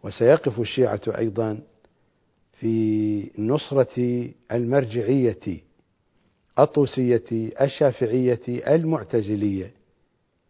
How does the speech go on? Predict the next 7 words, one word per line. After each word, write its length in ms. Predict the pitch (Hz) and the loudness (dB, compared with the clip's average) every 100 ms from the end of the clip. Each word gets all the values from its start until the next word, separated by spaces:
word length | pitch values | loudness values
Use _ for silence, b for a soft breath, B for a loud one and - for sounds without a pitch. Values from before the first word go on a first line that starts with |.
| _ _ _ _ | _ _ _ _
ويناصرون 1080 | 101 117 117 113 117 120 117 - 147 180 190 | -2 2 2 4 2 2 0 2 4 6 4
السفياني 760 | 147 - - 120 110 110 107 104 _ _ _ _ | 2 -4 0 2 2 0 -2 -4 _ _ _ _
ويحاربون 1000 | 95 95 - 110 107 98 139 127 120 120 - b b - - | -8 -6 0 0 0 0 0 0 -2 -4 -10 b b -14 2
صاحب 380 | 151 - 113 | 2 2 -2
الأمر. 480 | 107 95 101 95 - _ _ _ _ _ | -2 -2 -6 -6 -10 _ _ _ _ _
الروايات 640 | 107 113 147 147 123 110 - 104 104 131 _ _ _ - | -4 4 8 8 6 2 -4 -8 -8 -14 _ _ _ -6
والأحاديث 840 | 110 113 120 - 165 117 104 - | -4 -2 -2 0 0 2 -4 -6